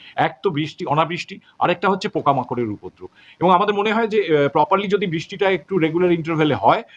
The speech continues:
তাহলে পরে, আহ, প্রোডাকশন যেটা পিছিয়ে গেছে ফর্টি পার্সেন্ট, সেটাকে রিকভার করাটা ডিফিকাল্ট, but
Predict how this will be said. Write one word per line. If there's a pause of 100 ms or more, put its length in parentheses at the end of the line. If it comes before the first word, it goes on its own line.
(200)
তাহলে
পরে, (260)
আহ,
প্রোডাকশন
যেটা
পিছিয়ে
গেছে
ফর্টি
পার্সেন্ট,
সেটাকে
রিকভার
করাটা (180)
ডিফিকাল্ট, (420)
but